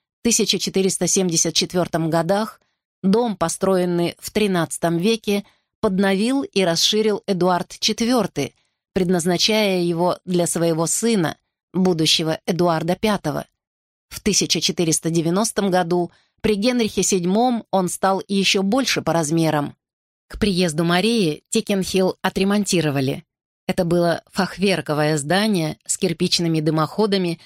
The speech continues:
массивными дубовыми балками и большим залом. Примерно в то же время король приобрёл ещё один дом, впоследствии ставший одной из любимых резиденций Марии. Поместье пятнадцатого века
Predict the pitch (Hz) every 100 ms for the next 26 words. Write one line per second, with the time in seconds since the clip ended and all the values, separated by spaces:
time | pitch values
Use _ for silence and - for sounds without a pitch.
0 | _ _ _ 208 202 - 254 226 170 160
1 | 160 175 180 160 151 151 156 226 233 214
2 | 190 180 _ _ _ 196 175 151 - 165
3 | 147 160 147 135 123 - _ _ _ _
4 | _ _ - 180 175 165 165 - 165 160
5 | 156 214 233 160 - _ 190 214 202 -
6 | 190 185 196 196 180 208 202 214 - 175
7 | 151 147 156 151 170 202 233 - _ _
8 | _ - - 190 - 214 247 - 196 175
9 | - 196 - - 196 196 170 202 175 156
10 | 170 170 226 240 170 160 156 160 160 -
11 | 165 156 151 147 139 131 - _ _ _
12 | _ _ _ - 175 175 160 - 165 156
13 | - - 190 180 151 - - 160 151 185
14 | - 160 -